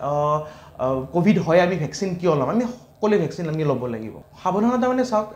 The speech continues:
সাৱধানতা আমি আগতে ক'ভিডৰ ক্ষেত্ৰত আমি আগতেও কৈছোঁ যে,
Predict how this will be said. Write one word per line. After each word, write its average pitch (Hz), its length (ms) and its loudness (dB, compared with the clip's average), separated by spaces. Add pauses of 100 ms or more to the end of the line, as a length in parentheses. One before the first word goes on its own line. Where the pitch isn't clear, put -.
(100)
সাৱধানতা 214 400 2
আমি 202 180 2
আগতে 185 520 0
ক'ভিডৰ 170 260 0
ক্ষেত্ৰত 175 260 -4 (240)
আমি 156 160 -4
আগতেও 156 340 0
কৈছোঁ 156 400 -4
যে, 151 480 0